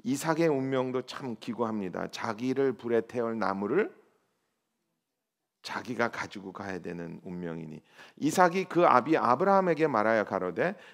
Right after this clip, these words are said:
"내 아버지야." 하니, 그가 가로되, "내 아들아, 내가 여기 있노라." 이삭이 가로되, "불과 나무는 여기 있거니와 번제할 어린 양은 어디 있나이까?"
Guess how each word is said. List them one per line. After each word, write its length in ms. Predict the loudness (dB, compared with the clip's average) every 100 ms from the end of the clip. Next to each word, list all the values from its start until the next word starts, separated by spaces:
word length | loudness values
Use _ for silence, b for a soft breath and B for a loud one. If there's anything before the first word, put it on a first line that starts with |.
| B
"내 240 | 2 4
아버지야." 560 | 6 4 4 0 2 0
하니, 460 | 0 -2 -2 -2 -6 B -12
그가 280 | 2 6 8
가로되, 400 | 8 4 4 2
"내 220 | 4 4
아들아, 600 | 4 2 4 4 2 -2
내가 420 | -4 0 4 6 6
여기 240 | 2 0
있노라." 420 | -2 0 0 -2 -2
이삭이 400 | 0 2 2 4
가로되, 340 | 2 2 0
"불과 440 | -2 0 2 4
나무는 460 | 4 4 2 0 0
여기 260 | 0 0 -2
있거니와 540 | 0 0 2 4 4 B B B
번제할 540 | -2 -2 4 6 8 6
어린 300 | 2 2 2
양은 280 | 2 0 -2
어디 240 | -4 -2
있나이까?" 440 | -4 -4 -4 -6